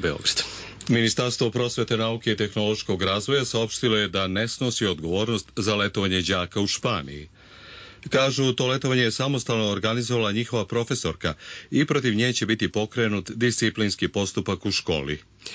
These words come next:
Speaker 1: Ministar trgovine, turizma i telekomunikacija Rasim Ljajić izjavio je da ceo slučaj nema veze sa turizmom i da je malo reći da je reč o prevari. Gostujući na R T S-u, on je rekao da će agenciji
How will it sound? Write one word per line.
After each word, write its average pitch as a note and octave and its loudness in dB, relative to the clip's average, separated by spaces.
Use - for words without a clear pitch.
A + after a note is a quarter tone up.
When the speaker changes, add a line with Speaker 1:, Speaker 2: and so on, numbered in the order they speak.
Speaker 1:
Ministar G#2+ 2
trgovine, G#2+ 2
turizma G#2 4
i F#2+ 2
telekomunikacija G2+ 0
Rasim G2+ 0
Ljajić G#2+ 0
izjavio G2+ 2
je G2 0
da F#2+ 0
ceo A2+ 0
slučaj G#2 2
nema G#2 2
veze F#2+ 0
sa F#2 0
turizmom G2 2
i F#2 0
da F#2 0
je F#2 0
malo G2+ 0
reći G2 2
da F#2 0
je F2+ 2
reč F#2+ 0
o G2+ 0
prevari. F2 0
Gostujući G2+ 2
na F#2 0
R G2+ 0
T G2 0
S-u, - 0
on G2+ 2
je G2+ 2
rekao G2+ 0
da F#2 0
će - 2
agenciji F#2 2